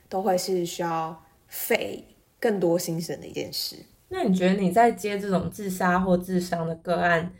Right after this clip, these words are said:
Speaker 2: 你觉得从以前到现在你有什么改变吗？
Speaker 1: 紧张或焦虑，或者是战战兢兢，或者是压力很大这件事情还是会有。但的确，当经验累积的越来越多的时候，比如说像我看到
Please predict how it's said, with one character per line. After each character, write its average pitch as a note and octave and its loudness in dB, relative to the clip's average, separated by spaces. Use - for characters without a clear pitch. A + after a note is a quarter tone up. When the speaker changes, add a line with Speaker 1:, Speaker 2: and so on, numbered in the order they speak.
Speaker 2:
你 F3+ -8
觉 G3 -2
得 F#3+ -8
从 B3 2
以 F3+ 2
前 E3+ -2
到 F#3 4
现 F3+ 2
在 D#3+ -2
你 D#3 -8
有 E3+ -10
什 - -10
么 - -8
改 - -8
变 - -8
吗？ - -14
Speaker 1:
紧 G#3 2
张 D4 2
或 F4 6
焦 B3+ 6
虑， C4 -2
或 D#4+ -2
者 B3+ 4
是 B3 2
战 C4+ 2
战 B3+ 2
兢 A3+ 2
兢， A3 2
或 B3+ -2
者 G#3 0
是 A3 0
压 G#3 -2
力 A3+ 4
很 F3 -4
大 F#3 0
这 F3+ -2
件 F#3 -2
事 G3 -2
情 D#3 -6
还 E3+ -4
是 G3+ 2
会 A#3 4
有。 - -2
但 D#4 -2
的 G#3+ -2
确， B3+ 6
当 A#3+ 0
经 B3+ -2
验 B3 2
累 D#3+ 0
积 F3+ 0
的 F#3 6
越 F#3+ 0
来 F#3+ 2
越 F#3+ 4
多 F3 2
的 E3+ -2
时 D#3+ -8
候， E3 -6
比 E3 -8
如 D#3+ -4
说 F#3+ -4
像 G3+ -2
我 F3 0
看 F#3+ -2
到 F3+ 0